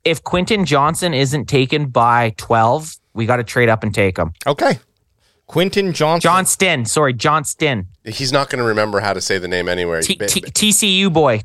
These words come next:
Speaker 1: T C U boy.
Speaker 3: ba-, uh, and you know what? Actually, this does make sense, uh, with,
Speaker 1: Wide receiver.
Speaker 3: with Alex playing the clone Jerry Jones because he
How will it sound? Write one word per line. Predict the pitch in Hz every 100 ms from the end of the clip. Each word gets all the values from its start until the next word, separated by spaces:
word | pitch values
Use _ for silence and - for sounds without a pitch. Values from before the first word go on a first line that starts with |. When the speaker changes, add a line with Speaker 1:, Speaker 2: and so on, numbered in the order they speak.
| -
Speaker 1:
T | 175
C | - 165
U | 156
boy. | 139 127 104
Speaker 3:
ba-, | - - 143
uh, | -
and | 147
you | 180
know | 254
what? | 262 285
Actually, | 196 - 226
this | 165 190
does | 202 196
make | 196 180
sense, | - 165 156 - - _ _
uh, | 120 113 107 98
with, | 107
Speaker 1:
Wide | 135 139
receiver. | 123 131 110
Speaker 3:
with | 117 107 -
Alex | 107 117 123 - -
playing | - 120 113 110 107 101 95 92
the | 98
clone | 95 - 107 107
Jerry | 98 98 95
Jones | 95 98 87
because | - - 92
he | 101